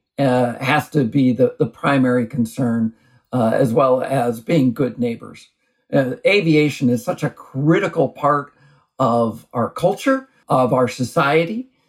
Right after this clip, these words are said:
that it's not going to go away, but we need to make sure we're,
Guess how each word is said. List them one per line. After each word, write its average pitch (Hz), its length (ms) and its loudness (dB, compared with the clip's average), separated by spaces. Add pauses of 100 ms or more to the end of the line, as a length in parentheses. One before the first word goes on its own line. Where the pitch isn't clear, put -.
(180)
that 143 380 2
it's 165 220 0
not 214 200 0
going 220 260 2
to 190 60 -6
go 170 200 4
away, 170 400 2
but 160 160 0
we 170 100 -10
need 170 180 -6
to 151 60 -6
make 151 200 -6
sure 151 180 -2
we're, 135 240 -6